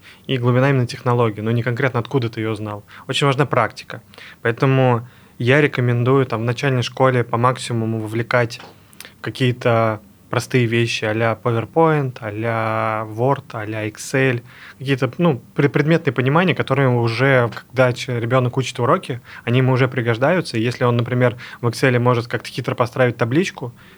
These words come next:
или быстрее как бы агрегировать какие-то данные, чтобы сделать презентацию, это уже тоже будет ему сразу какой-то навык I T, да, то есть базовый. То есть Excel — это самый упрощенный способ показать, что такое I T-программа. Там можно написать код, и можно посчитать,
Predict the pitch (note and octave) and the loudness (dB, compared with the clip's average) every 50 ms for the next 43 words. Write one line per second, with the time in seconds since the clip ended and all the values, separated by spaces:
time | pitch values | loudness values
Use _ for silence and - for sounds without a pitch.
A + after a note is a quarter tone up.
0 | - - - A2+ A#2 A#2+ A#2+ A#2+ A#2+ - - C3 A#2+ A#2 - A#2+ A#2 A#2+ A#2+ A2 | -10 -4 -2 0 2 2 2 2 0 2 2 2 2 2 2 2 2 2 2 2
1 | A2 A#2+ A#2 A#2+ B2+ C3 B2 A#2 - - B2 A#2+ C3 B2 A#2 C#3+ F3 F#3+ E3+ - | 2 0 0 2 2 2 2 0 -2 -4 -4 -2 0 2 2 2 2 2 0 -2
2 | - B2+ A#2 A#2 B2 B2 A2+ A#2 A#2 A2+ A#2 A#2 A#2 B2 A2+ A2 - - A2 - | -2 -4 -4 -2 -2 -2 -2 -2 -4 -4 -2 -2 -2 -2 -2 -4 -4 -8 -12 -12
3 | - - - - - - - C#3+ C#3 D3 - E3+ E3+ D#3 D3 B2+ C3+ D3 C#3 - | -14 -16 -20 -20 -8 -2 0 2 2 2 2 2 2 4 4 4 2 2 0 0
4 | A#2 A2+ - - B2+ C3 A#2+ - - - B2 A#2+ A#2+ A#2+ B2 B2 A#2+ A2+ B2+ - | -4 -4 -2 0 0 0 0 -2 -4 -4 -4 -2 0 2 2 2 2 0 -2 -8
5 | - - - A#2+ A2 - - A#2 G#2+ G2+ A2 C3 - - A#2 - B2 A#2+ A#2 A#2 | -10 -8 -6 -6 -6 -6 -8 -8 -6 -4 -4 -4 -4 -4 -8 -8 -2 0 2 2
6 | A2+ G#2 A2 G#2+ A2 G#2+ - - - - - - A#2 - - - - - - F3 | 2 2 0 -4 -8 -10 -14 -16 -20 -20 -20 -18 -18 -14 -12 -10 -8 -2 0 2
7 | F#3 F#3 D#3+ C3 - A#2+ - D3 D3 D3+ D3 C3 A#2 - B2 A#2 - - D#3+ D#3+ | 4 4 4 2 0 -2 0 2 2 4 2 2 2 0 -2 -2 -2 0 0 0
8 | E3 E3 D3+ C3+ B2 - - - C3+ D3 D3+ - C#3 A#2+ - - A#2 - A#2 A2+ | 2 2 0 0 -2 -2 -2 0 0 0 0 0 -4 -6 -4 -4 -2 0 0 0
9 | C#3 C#3 - - - B2 - C3 A#2+ A2+ - B2+ - A#2+ A#2 A2+ A#2 A2+ A2 A2 | 0 0 -2 -4 -4 -2 0 0 -2 -2 -2 -4 -2 -2 0 0 0 0 -2 -2
10 | A2 - - - - - - B2+ A#2+ B2 A#2+ A2+ A#2 A#2 A2+ - - A#2+ A2+ - | -6 -8 -10 -16 -16 -8 -4 0 0 2 2 0 0 -2 -2 -2 -4 -4 -4 -2
11 | - D3 E3 F3+ F3 - C3+ B2 A#2 A#2 A#2 A#2 G#2+ A#2 - - - - C3+ B2 | 0 2 2 2 0 -4 -8 -6 -2 0 0 0 0 -2 -8 -10 -10 -10 -4 0
12 | C#3+ D3 D#3+ D#3+ - | 2 2 2 0 -2